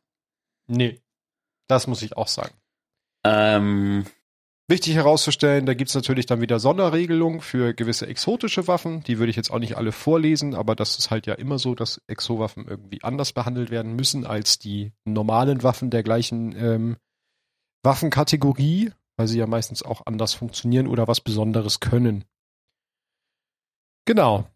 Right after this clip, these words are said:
Speaker 1: Dann haben wir Waffenarchetypen. Ich glaub, da können wir drüber sprechen. Das ist nämlich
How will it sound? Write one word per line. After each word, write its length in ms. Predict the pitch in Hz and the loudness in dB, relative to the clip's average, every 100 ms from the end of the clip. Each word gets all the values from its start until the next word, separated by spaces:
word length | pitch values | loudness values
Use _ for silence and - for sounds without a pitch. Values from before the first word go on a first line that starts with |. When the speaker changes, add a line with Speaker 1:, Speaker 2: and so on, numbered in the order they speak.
| _ _ _ _ | _ _ _ _
Speaker 1:
Dann 320 | 120 151 196 147 | 0 2 4 4
haben 320 | 165 165 139 | 4 2 0
wir 400 | 143 147 131 107 | 2 2 2 4
Waffenarchetypen. 880 | 143 - 151 120 139 131 - 113 113 | 4 2 -2 0 2 0 -4 -6 -6
Ich 120 | - | -2
glaub, 180 | 117 - | -2 2
da 160 | 117 | 0
können 220 | 131 117 | 2 0
wir 60 | 113 | -2
drüber 200 | 110 110 | -4 -6
sprechen. 360 | - 110 104 110 | -6 -6 -4 -2
Das 140 | 135 | -2
ist 120 | 131 | -2
nämlich 300 | 117 107 - | -4 -4 -8